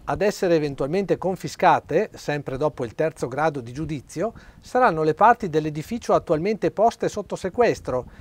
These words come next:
e cioè tutti gli appartamenti del compendio, tranne quelli già venduti,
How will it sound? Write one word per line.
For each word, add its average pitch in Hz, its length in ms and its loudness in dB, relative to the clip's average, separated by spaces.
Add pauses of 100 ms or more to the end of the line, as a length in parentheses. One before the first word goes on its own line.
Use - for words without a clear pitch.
(160)
e 151 140 -6
cioè 190 320 2
tutti 208 260 -6
gli 156 80 0
appartamenti 180 680 0
del 190 160 -2
compendio, 139 720 -2 (320)
tranne 190 400 2
quelli 190 320 0
già 190 120 2
venduti, 185 640 -4